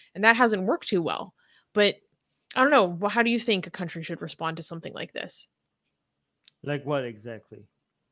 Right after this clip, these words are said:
Speaker 1: Like, if there
Speaker 2: Mm.
Speaker 1: is actually legitimate fake news that's being disseminated that could have actual implica-, implications on your democratic processes. Because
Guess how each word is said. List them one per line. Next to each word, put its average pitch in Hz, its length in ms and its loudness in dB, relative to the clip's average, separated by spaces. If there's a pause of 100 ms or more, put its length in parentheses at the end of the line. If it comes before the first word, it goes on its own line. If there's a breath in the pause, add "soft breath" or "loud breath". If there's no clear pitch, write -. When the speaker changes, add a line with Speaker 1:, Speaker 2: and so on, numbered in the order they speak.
(460 soft breath)
Speaker 1:
Like, 208 320 4
if 202 180 4
there 202 180 4
Speaker 2:
Mm. - 80 -14
Speaker 1:
is 208 400 2
actually 180 440 -4
legitimate 180 720 -2
fake 175 320 -6
news 180 400 0
that's 165 180 -12
being 180 200 -6
disseminated 170 720 -2
that 175 200 -4
could 190 440 2
have 165 520 0 (220)
actual 180 560 -2
implica-, 175 580 -8 (100)
implications - 800 0 (360 loud breath)
on 202 280 4
your 196 140 2
democratic 180 540 0
processes. 285 680 0 (360 soft breath)
Because 254 420 8